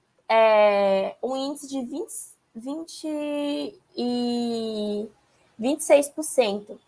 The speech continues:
implicando em gravidez precoce e, consequentemente, aumento de morte materna e desistência escolar e evasão.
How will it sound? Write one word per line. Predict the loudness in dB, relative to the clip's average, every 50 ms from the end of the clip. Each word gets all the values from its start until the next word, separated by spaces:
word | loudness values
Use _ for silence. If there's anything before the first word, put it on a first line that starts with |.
| _ _ _ _ _ _ _ _ _ _ _ -2
implicando | 0 0 2 0 2 4 6 6 6 6 4 2
em | 2 4
gravidez | 4 4 4 6 6 6 6 6 4
precoce | 0 -4 -4 0 4 6 8 8 8 6 4 2 -2 -4 -4 -4
e, | -4 -6 -2
consequentemente, | -2 -2 -2 0 -2 -4 -4 -4 -6 -6 -4 -4 -2 -4 -2 0
aumento | 0 0 0 2 0 -2 -2 -2 -4
de | -6 -2
morte | 2 2 2 2 0 -2
materna | -2 -2 -2 -2 0 0 0 0 -2 -4 -6 -8 -8 -8 _ _ _ _ _ _ _ _ _ _ _ _ _
e | -6 -4 -2 -2 0 0 -2 -2 0 4
desistência | 6 6 6 4 2 -4 -2 0 2 2 2 0 -4 -6
escolar | -8 -6 -4 0 0 2 4 4 4 6 6 6 6 6 6 6 4 2 0
e | -2 -4 -6 -6 -4 -2 -2
evasão. | -2 -2 0 0 0 0 0 0 0 -2 -2 -2 -4